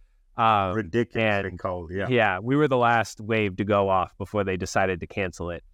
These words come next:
Speaker 1: Uh, and funny story about that is that it was a s-, like, point-to-point swim, and so we did our transition, like, the day before, super early in the morning, and actually clipped my bike shoes in the wrong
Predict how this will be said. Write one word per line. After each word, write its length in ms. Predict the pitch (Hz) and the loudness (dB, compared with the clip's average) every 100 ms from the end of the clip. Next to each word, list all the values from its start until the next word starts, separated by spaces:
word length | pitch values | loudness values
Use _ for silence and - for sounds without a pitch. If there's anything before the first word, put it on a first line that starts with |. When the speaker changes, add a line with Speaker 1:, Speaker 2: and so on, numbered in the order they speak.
| - _ | -20 _
Speaker 1:
Uh, 160 | 107 107 | 2 2
and 200 | 107 101 | 2 -2
funny 240 | - 120 | 0 2
story 300 | 107 - 117 | 2 0 0
about 280 | 101 101 98 | 2 0 2
that 220 | 107 101 | 2 2
is 140 | 95 90 | 0 -4
that 200 | 101 98 | -4 -2
it 40 | |
was 140 | 104 95 | -4 -6
a 40 | |
s-, 280 | 90 - - _ | -12 -14 -18 _
like, 180 | - 90 - _ _ _ _ _ _ | -14 -14 -16 _ _ _ _ _ _
point-to-point 600 | - 131 110 110 123 117 | 0 0 0 -2 0 0
swim, 420 | - 123 123 135 135 - - - | -2 0 0 0 -4 -16 -20 -8
and 120 | 104 | -4
so 120 | 127 | 0
we 100 | 107 | 0
did 180 | 98 117 | 2 2
our 120 | 107 | 2
transition, 640 | - 120 104 110 107 110 98 | 0 -2 0 0 0 -2 -4
like, 180 | 85 - | -6 -6
the 80 | 101 | -6
day 240 | 92 101 | 0 0
before, 500 | 98 95 - 101 101 | 0 -2 -2 0 0
super 440 | 95 - 113 104 104 | 0 -2 -2 0 2
early 180 | 101 98 | 2 0
in 80 | |
the 60 | 92 | -2
morning, 440 | 92 98 101 101 | -4 -2 -2 -4
and 120 | 90 87 _ _ | -6 -12 _ _
actually 360 | 117 117 - 113 | 0 0 2 -2
clipped 340 | - 151 127 | 0 -2 0
my 140 | 123 110 | 0 2
bike 280 | 101 110 - | 4 2 2
shoes 320 | - 107 98 | -2 -2 0
in 160 | 107 | 0
the 100 | 101 | 0
wrong 540 | 95 101 107 107 107 | 0 2 2 2 -2